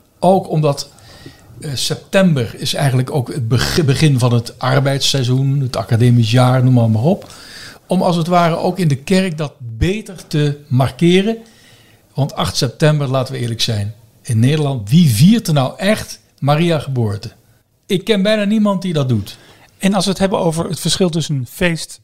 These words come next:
Speaker 2: en een hoogfeest in de katholieke kerk, wat is dan specifiek het verschil?
Speaker 1: Nou, een, een, een hoogfeest heeft bijvoorbeeld, eh, drie lezingen. Dan wordt het, eh,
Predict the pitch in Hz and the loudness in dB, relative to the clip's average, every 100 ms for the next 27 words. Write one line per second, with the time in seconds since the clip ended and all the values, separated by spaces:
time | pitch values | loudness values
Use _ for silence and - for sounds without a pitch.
0 | _ - 139 117 113 165 - 143 123 - | _ -2 0 0 2 2 0 -4 -4 -4
1 | 123 147 123 120 113 131 156 190 214 185 | -4 0 0 0 -4 -4 -2 -2 -2 -4
2 | 185 156 185 175 - - 165 - - 175 | -4 -2 0 0 -2 0 0 0 -6 -4
3 | 180 - - _ _ _ _ - - - | -6 -8 -16 _ _ _ _ -12 -6 -2
4 | 175 247 _ _ _ - 139 127 147 139 | -2 -4 _ _ _ -2 0 0 -2 -4
5 | - 131 143 120 113 139 185 - 123 123 | -2 -6 -4 -2 2 2 2 -2 -4 -2
6 | 123 120 120 120 120 120 117 - 135 117 | -2 0 0 2 4 2 0 -2 -2 0
7 | 113 107 147 135 139 135 104 87 - _ | 0 2 4 6 6 2 0 -6 -14 _
8 | _ _ - - - - 117 117 113 120 | _ _ -20 -20 -20 -4 2 4 4 0
9 | - - 120 | -4 -2 -2